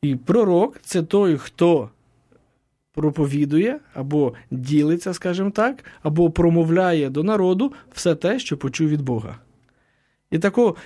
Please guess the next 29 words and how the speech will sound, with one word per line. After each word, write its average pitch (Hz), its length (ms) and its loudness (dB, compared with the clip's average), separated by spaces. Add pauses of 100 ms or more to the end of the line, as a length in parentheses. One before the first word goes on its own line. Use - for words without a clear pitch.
(140)
на 180 300 4
цих 208 220 -2
трьох 208 300 0
речах, 190 460 -2 (220)
е, 160 120 2
можна 175 500 2
сконцентрувати 165 640 0
свою 160 320 2
увагу, 131 280 0
але 139 140 0
ми 208 100 0
сконцентруємо 185 680 -2
увагу 160 520 0 (240)
на 160 120 2
священник. 156 540 -2
Тобто, 117 180 -8
дивіться, 139 300 -2
священник — 165 720 -2
це - 140 -6
той, 208 260 -2
хто 156 200 -4
приносить 151 480 -2
жертву. 117 400 -6 (220)
І 143 60 -4
коли 170 200 2
ми 254 120 2
говоримо, 175 460 2
що 156 180 -2
Христос, 180 680 -2